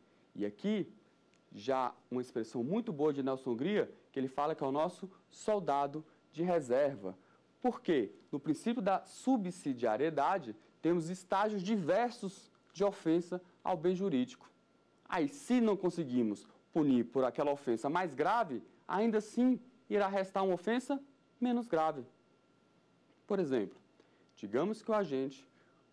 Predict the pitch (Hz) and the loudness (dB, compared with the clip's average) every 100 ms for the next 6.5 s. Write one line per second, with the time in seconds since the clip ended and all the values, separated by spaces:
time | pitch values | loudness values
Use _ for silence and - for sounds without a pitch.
0 | _ 120 104 90 - _ _ - 107 107 | _ -2 -2 -4 -12 _ _ -10 -8 -4
1 | 147 175 185 190 190 127 113 107 - 113 | -2 -4 -2 -4 -2 -4 -4 -6 -6 -6
2 | 113 - 95 101 101 110 135 180 - 208 | -6 -6 -8 -8 -8 -8 -8 -12 -6 -4
3 | 214 110 92 _ _ _ _ _ _ 110 | -4 -8 -14 _ _ _ _ _ _ -14
4 | 107 127 151 180 180 - _ _ _ _ | -10 -6 -4 -4 -10 -12 _ _ _ _
5 | _ _ 196 113 127 131 127 131 - 110 | _ _ -2 0 0 -2 -4 -6 -8 -4
6 | 113 160 196 165 202 | -2 -2 -2 -2 -4